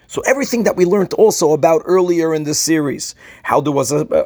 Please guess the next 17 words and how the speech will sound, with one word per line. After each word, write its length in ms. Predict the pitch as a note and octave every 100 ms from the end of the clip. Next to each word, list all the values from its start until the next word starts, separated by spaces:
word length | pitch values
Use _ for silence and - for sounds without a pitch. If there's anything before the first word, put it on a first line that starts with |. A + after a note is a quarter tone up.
| C3
a, 260 | C3 -
a 60 | C3+
system 520 | - A3+ A3 F3 F3
and 120 | E3
there 60 | D3+
was 160 | C3+
a 40 | D3+
procedure 720 | - F3 - A3 E3+ F#3 F3+
and 100 | F3
there 80 | E3+
were 140 | D#3+
declarations 1160 | C#3+ D#3+ D#3 G3+ F#3+ A#3+ C4+ - G3+ G3 F3+
to 160 | - D#3
be 120 | D3+
Mekadesh 720 | D3 C3+ - A3 A#3 G3+ A3 -
the 100 | G3+
Chodesh, 500 | - C4+ A#3 G#3+